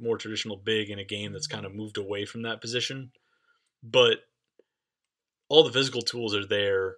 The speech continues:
for him to be a guy who could, you know, flesh out a role, you know, as a rim protector or a guy who could be kind of a good,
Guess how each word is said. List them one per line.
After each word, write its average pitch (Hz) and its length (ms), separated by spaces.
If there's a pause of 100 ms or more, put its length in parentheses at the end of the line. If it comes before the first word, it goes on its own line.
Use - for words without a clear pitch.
(460)
for 113 100
him 113 200
to 107 120
be 107 160
a 104 80
guy 104 340
who 104 260
could, 104 220 (120)
you 117 80
know, 107 100
flesh 131 360
out 123 180
a 110 40
role, 101 480 (520)
you 104 80
know, 98 360 (280)
as 107 240 (100)
a 120 60
rim 113 220
protector 95 640
or 110 180
a 107 60
guy 107 200
who 107 100
could 101 160
be 107 200
kind 104 220
of 101 80
a 101 80
good, 101 320